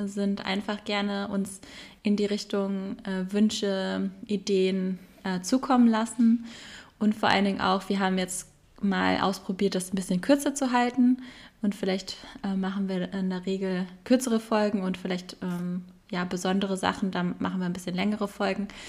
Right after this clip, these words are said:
Dazu könnt ihr euch, uns auch gerne, ähm, Feedback geben, dass wir wissen, okay, das gefällt euch so oder ihr sagt, nee, wir wollen doch viel mehr hören,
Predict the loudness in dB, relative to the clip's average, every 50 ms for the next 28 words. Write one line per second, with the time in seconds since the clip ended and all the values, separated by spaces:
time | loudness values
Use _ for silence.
0 | -14 -14 -16 -8 -4 -4 -4 -2 -4 -8 -8 -6 -4 -2 0 0 0 0 0 -2
1 | -2 -4 -8 -6 -2 0 0 2 2 2 2 2 2 0 0 0 0 2 0 0
2 | 0 0 0 0 0 0 0 -2 -2 0 0 0 2 2 0 -2 0 2 2 4
3 | 4 4 2 2 0 -2 -2 0 0 0 0 0 -2 -2 0 2 4 4 4 4
4 | 2 -2 -10 -18 -20 -20 -20 -20 _ -6 -6 -4 -4 -6 -4 0 2 2 2 2
5 | 0 -2 -2 -2 0 0 2 2 0 0 0 0 0 2 2 2 2 0 0 0
6 | 0 0 0 -2 -4 -2 0 2 4 4 2 2 2 2 2 4 4 4 4 4
7 | 2 0 -8 -14 -12 2 6 8 10 12 12 12 10 10 8 6 6 6 6 4
8 | 4 2